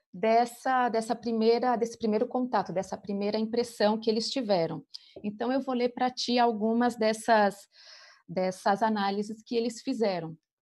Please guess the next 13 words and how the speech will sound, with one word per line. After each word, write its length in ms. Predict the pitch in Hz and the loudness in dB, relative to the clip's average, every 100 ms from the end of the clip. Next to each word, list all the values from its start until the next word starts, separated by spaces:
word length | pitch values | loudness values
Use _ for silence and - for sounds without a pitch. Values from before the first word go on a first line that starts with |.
| _ _ _ _ _ _ _ _ _ _ _ _ _ _ _ - | _ _ _ _ _ _ _ _ _ _ _ _ _ _ _ 0
"Ao 160 | 269 | 2
olhar 320 | 294 254 262 339 | 4 2 2 2
as 160 | 269 | 0
imagens 720 | 247 214 202 226 226 180 165 | 0 2 4 4 2 -2 -4
de 100 | 208 | -6
Tó, 480 | - 202 190 226 - _ _ | -4 2 2 2 -2 _ _
sinto 480 | - - 254 247 269 | -20 -2 0 0 0
afeto. 680 | 269 - 190 180 - 165 165 _ _ - | -2 0 0 0 -6 -12 -12 _ _ -2
Vejo 320 | 190 262 269 | 2 2 0
que 180 | 269 240 | 0 4
elas 240 | 196 185 | 4 2
me 200 | 220 233 | 0 4
olham, 480 | 190 185 208 254 - | 4 4 4 0 -2